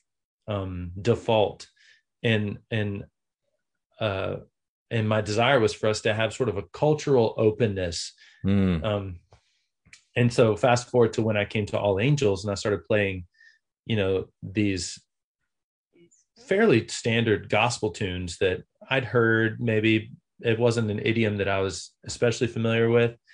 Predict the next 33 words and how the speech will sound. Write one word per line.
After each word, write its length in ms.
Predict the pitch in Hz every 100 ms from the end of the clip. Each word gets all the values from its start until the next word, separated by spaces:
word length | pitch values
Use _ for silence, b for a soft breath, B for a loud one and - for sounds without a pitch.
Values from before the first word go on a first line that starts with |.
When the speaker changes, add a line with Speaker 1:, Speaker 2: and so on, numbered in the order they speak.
| B B B B _ _ - - 107 -
Speaker 1:
but 320 | 110 104 -
started 300 | - 143 131
to 80 | 123
learn 160 | 113 110
to 60 |
play 300 | - 127 123
them. 320 | 131 113 101 - _ _ _
And, 340 | 131 120 110 - -
and 160 | 113
either 220 | 113 113 101
the 100 | 92
tempo 520 | - 180 175 185 180
was 220 | 165 147
just 220 | 139 131
too 140 | - 156
fast 760 | - 139 143 156 156 147 -
or 140 | 107 101
the, 360 | 98 95 - -
not, 240 | 127 139 131
not 260 | 143 156
for 100 | -
me 100 | 123
to, 80 | 107
like, 180 | 98 95
get 140 | 120
it 100 | 113
under 160 | 107 101
my 120 | 95
fingers. 380 | 90 123 104 92
That 60 | 107
was 120 | 101
a 60 |
different 360 | 90 92 98 -